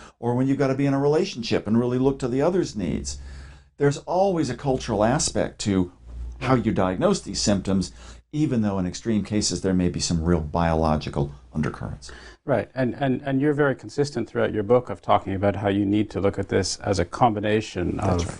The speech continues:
Speaker 1: right.
Speaker 2: of biological structure, predisposition, or what have you, and cultural aspects, that you can't just look at, at one without the other.
Speaker 1: Yeah.
Speaker 2: But I'd like to go to the biological aspect, uh,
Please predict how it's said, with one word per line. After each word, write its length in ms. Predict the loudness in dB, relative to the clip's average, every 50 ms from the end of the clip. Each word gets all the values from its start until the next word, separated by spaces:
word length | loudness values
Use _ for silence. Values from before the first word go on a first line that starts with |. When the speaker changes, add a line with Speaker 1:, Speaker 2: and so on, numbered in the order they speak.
| -14 _
Speaker 1:
right. 100 | -2 -2
Speaker 2:
of 140 | -2 -2 -4 -8 -16 _ _ _ _
biological 1040 | -4 -2 0 0 0 0 0 -2 -2 -6 -6 -2 0 0 2 2 0 -2 -4 -6 -10 _ _ _ _ _
structure, 580 | -18 -8 0 2 2 2 2 0 -4 -4 -4
predisposition, 800 | -2 0 0 2 2 0 0 -2 0 2 2 2 2 2 0 0
or 140 | 2 2 2
what 160 | 4 2 2
have 240 | 2 2 0 2 2
you, 200 | 2 0 0 -2 -2
and 240 | 0 0 0 0 0
cultural 460 | 0 -2 -4 -4 -4 -4 -2 0 0
aspects, 480 | 0 0 -2 -4 -6 -6 -6 -6 -6 -6
that 140 | -6 -4 -4
you 60 | -6
can't 280 | -2 0 2 2 2 2
just 200 | -2 -4 -2 -2
look 120 | 0 2
at, 140 | 2 0 0 -2 _ _ _ _ _ _ _ -4
at 200 | -2 -2 -2 0
one 320 | 0 2 2 4 4 2
without 300 | 2 2 2 0 0 0
the 100 | 0 2
other. 240 | 2 2 2 0 -4 -6 -12 -18 -16 -14 -14 -14 -12 -8 -4
Speaker 1:
Yeah. 160 | -4 -4 -4 -6 _
Speaker 2:
But 120 | -4 -2
I'd 100 | -2 0
like 140 | -2 -2 -4
to 100 | -4 -4
go 160 | -2 0 0
to 160 | 0 -2 -4 -6
the 60 | -2
biological 720 | 0 0 2 2 2 2 2 0 0 -2 -6 -4 -2 0
aspect, 680 | 0 0 -2 -4 -2 -2 -2 -2 -4 -6 -12 -16 -16 -18 _ _ _ _
uh, 300 | -4 -2 0 0 0 0